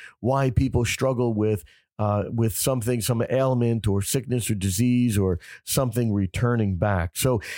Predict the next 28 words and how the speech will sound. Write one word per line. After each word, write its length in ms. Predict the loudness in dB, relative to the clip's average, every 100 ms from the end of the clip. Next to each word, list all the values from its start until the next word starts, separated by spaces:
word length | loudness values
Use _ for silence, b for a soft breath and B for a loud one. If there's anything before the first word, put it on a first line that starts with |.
| B
let's 220 | -2 0
go 160 | 0 0
to 80 | 0
the 100 | 0
Gospel 400 | 0 0 0 0
of 100 | 2
Matthew, 520 | 2 2 0 0 0
chapter 500 | 0 0 0 -2 -2
fourteen, 1080 | -2 -2 -2 -2 -6 -2 2 4 2 0 -4 b b b b b 0
and 240 | 2 2
we're 140 | 2
gonna 260 | 2 0 -2
read 480 | -2 0 2 2 0
from 240 | -2 -2
verse 300 | 0 -2 -2
twenty-two. 920 | -6 -2 -2 0 -2 0 0 0 0 -2
And 120 | -2 0
I'm 80 |
gonna 120 | 0 2
read 240 | 2 2
all 200 | 2 2
the 80 | 2
way 200 | 2 0
through 360 | 0 0 2
it, 200 | 2 0 B B B B
and 140 | 0 2
then 160 | 2
we'll 400 | 2 2 0 -2